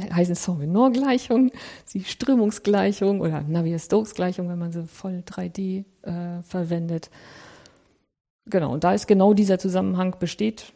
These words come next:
da, und insbesondere, wenn man zweidimensional tiefengemittelt, äh, rechnet, also wenn man praktisch das sich horizontal auflöst, das Modell,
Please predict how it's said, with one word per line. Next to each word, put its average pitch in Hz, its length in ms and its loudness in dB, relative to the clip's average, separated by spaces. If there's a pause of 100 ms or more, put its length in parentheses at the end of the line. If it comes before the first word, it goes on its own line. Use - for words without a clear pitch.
(100)
da, 202 220 -2
und - 160 -8
insbesondere, 180 480 -4
wenn 165 80 -4
man 160 160 -6
zweidimensional 175 800 -4
tiefengemittelt, 240 920 -2
äh, 208 80 -4
rechnet, 208 920 -2
also 165 580 -6 (500)
wenn - 120 -8
man 175 120 -8
praktisch - 360 -12
das - 180 -10
sich - 180 -12 (380)
horizontal 190 680 2 (120)
auflöst, 240 520 0
das 208 120 -4
Modell, 208 500 0